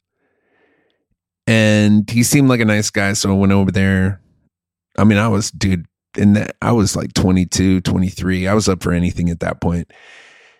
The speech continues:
And, uh, we get over to his house, and he goes, "Hey, have you ever heard this band?" And I was like, "Yeah, I read about that band in Spin magazine, Butthole Surfers." And he goes, "Did you ever listen to the music?" Because back in those days, it wasn't like you could turn on fucking YouTube and listen to anything. You had to,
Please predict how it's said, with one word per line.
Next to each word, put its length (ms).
And, 280
uh, 300
we 180
get 160
over 160
to 80
his 100
house, 240
and 100
he 40
goes, 180
"Hey, 160
have 140
you 80
ever 140
heard 140
this 140
band?" 500
And 140
I 40
was 120
like, 180
"Yeah, 420
I 80
read 260
about 240
that 180
band 300
in 140
Spin 360
magazine, 520
Butthole 320
Surfers." 600
And 140
he 60
goes, 200
"Did 200
you 60
ever 100
listen 260
to 60
the 40
music?" 280
Because 200
back 220
in 80
those 240
days, 320
it 140
wasn't 260
like 160
you 80
could 160
turn 240
on 140
fucking 300
YouTube 360
and 100
listen 260
to 40
anything. 360
You 80
had 120
to, 180